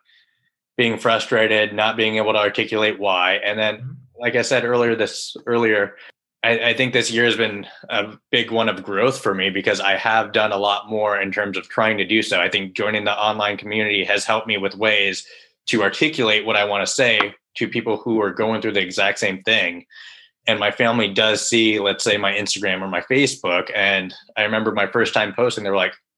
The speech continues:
Speaker 1: "I didn't know it was that hard. I didn't know it was that." And I was like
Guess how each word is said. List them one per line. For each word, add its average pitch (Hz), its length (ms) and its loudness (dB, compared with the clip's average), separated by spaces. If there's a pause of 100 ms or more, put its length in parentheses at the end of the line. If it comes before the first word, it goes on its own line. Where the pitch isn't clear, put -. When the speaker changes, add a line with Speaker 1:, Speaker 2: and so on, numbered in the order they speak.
(140)
Speaker 1:
"I 95 120 0
didn't 101 220 0
know 98 220 -2
it 92 40 -2
was 90 120 -4
that 87 220 0
hard. 95 440 2 (160)
I 98 120 0
didn't 101 200 0
know 98 220 0
it 98 60 0
was 95 160 -4
that." 92 240 4 (520)
And 107 120 0
I 107 60 6
was 104 140 2
like 95 220 2